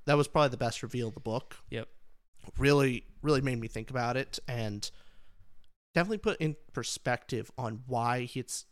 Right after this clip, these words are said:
Speaker 1: it's not just anxiety around humans. He feels guilt.
Speaker 2: Mm-hmm.
Speaker 1: So when talking humans face to face, he feels this sense of guilt and remembers all the other humans he killed.
Speaker 2: Yeah.
Speaker 1: And he doesn't want to connect with them, and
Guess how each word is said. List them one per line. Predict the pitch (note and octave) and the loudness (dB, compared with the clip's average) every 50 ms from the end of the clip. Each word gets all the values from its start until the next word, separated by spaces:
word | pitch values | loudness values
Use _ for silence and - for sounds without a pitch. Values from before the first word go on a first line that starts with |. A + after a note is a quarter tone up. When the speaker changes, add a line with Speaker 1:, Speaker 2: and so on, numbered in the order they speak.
| _ _ - | _ _ -6
Speaker 1:
it's | C#3+ C3+ - | -4 -2 2
not | D3+ D3 D3 B2+ | 4 4 4 4
just | - C3+ - - - | 2 -2 -4 -4 -6
anxiety | C3 C3 B2 A2+ A2 G#2+ A#2+ F2 E2+ G2+ G#2+ A#2+ C3+ D3+ E3 - - - | -6 -6 -6 -6 -6 -6 -4 -4 -4 -4 -4 -4 -6 -6 -8 -10 -10 -6
around | C#3+ C3+ A2+ - - | -4 -2 -2 -4 -4
humans. | - A#2+ A#2 A#2+ C3 D3 E3+ E3 - - - - - - - - - - - - _ _ _ _ _ _ _ _ _ _ _ - | -6 -6 -4 -4 -4 -4 -6 -4 -4 -4 -4 -6 -10 -16 -20 -20 -20 -20 -20 -20 _ _ _ _ _ _ _ _ _ _ _ -12
He | - - C#3 C3 A#2+ | -6 -4 -4 -4 -4
feels | - - C#3+ C3+ B2 B2 | -4 -2 -2 0 0 -2
guilt. | - - - G3 - - - - - - - - - - _ - | -2 0 0 0 0 0 -4 -8 -10 -10 -10 -14 -20 -20 _ -16
Speaker 2:
Mm-hmm. | - A2+ | -12 -6
Speaker 1:
So | A2 A2+ D#3+ D3 | 4 6 6 8
when | B2+ C#3 B2+ A#2 | 8 6 2 2
talking | - C3 B2+ B2+ - - D3 C3+ | 2 2 2 2 2 0 -4 -4
humans | B2 - C#3 C3 B2 A#2+ - | -2 0 0 0 0 0 -2
face | - - C#3 A#2 A2 - | -4 -4 -4 -4 -4 -6
to | - G#2 | -8 -6
face, | - - C3 A#2+ A2+ - - | -4 -2 -2 0 0 -2 -4
he | - A#2 | -6 -8
feels | - - - B2+ B2 A#2 - - | -8 -6 -4 -4 -2 -2 -4 -4
this | - A2+ G#2 | -4 -4 -2
sense | - - - B2+ A2 A2 A2 - - | 0 0 0 -2 -2 -4 -4 -2 -2
of | A#2+ G#2+ F#2+ G#2 - - - - _ - - - - - - - - - _ _ _ _ _ _ _ _ _ _ _ _ _ _ _ _ _ - | -2 -4 -4 -6 -10 -12 -14 -16 _ -20 -20 -20 -20 -20 -20 -20 -20 -20 _ _ _ _ _ _ _ _ _ _ _ _ _ _ _ _ _ -4
guilt | - C#3 C3+ C3 B2+ - | 0 2 4 4 2 2
and | A#2+ A#2 A#2 | -2 -2 -2
remembers | A#2+ A2+ A2 A#2 B2 A#2+ A2+ A#2 A2 B2 | 0 0 0 0 0 0 -2 -2 -2 -2
all | A2+ A2 G#2+ | -4 -4 -4
the | A2 G#2+ - - - | -6 -8 -8 -6 -6
other | B2+ B2 A#2 | -6 -4 -4
humans | A2 - A2+ A2 G#2 G#2 G2+ - | -6 -6 -6 -6 -6 -6 -6 -8
he | G#2 | -10
killed. | - - C#3+ B2 G#2 E2+ - - - - - | -8 -6 -4 -4 -4 -4 -6 -10 -14 -14 -12
Speaker 2:
Yeah. | - B2 A#2+ A#2+ A#2+ - - - | -10 -8 -6 -6 -8 -8 -10 -6
Speaker 1:
And | C3 B2+ B2 A#2 | -4 -4 -2 -2
he | B2+ A#2+ | -2 0
doesn't | A#2 C3+ B2 B2+ B2+ | 0 0 2 2 0
want | A#2+ A#2 A2 | 0 -2 -2
to | - | -4
connect | - C#3 A#2 A2+ A2 - - | -4 -4 -4 -4 -4 -6 -8
with | B2 - | -8 -6
them, | - A#2 A2+ A2 G#2+ | -4 -4 -4 -4 -4
and | G#2 G2+ - | -6 -6 -10